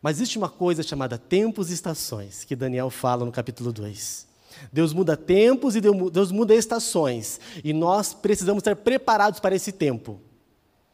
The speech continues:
E é muito provável que se você tem uma rotina não muito planejada,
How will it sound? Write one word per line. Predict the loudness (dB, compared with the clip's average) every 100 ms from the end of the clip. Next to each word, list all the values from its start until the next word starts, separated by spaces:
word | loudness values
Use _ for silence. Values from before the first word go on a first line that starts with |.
| _ _ _ _ _ _ _ _ _ _ _ _ _ _ _
E | 0
é |
muito | 2 0 0
provável | -2 2 4 4 2 -6
que | -8
se | -8 -4
você | -4 0
tem | 0
uma | 0
rotina | 0 -2 0 0 2 0 -2 -12 -20 _
não | -4 0 2
muito | 2 0
planejada, | 0 2 4 4 4 2 0 -8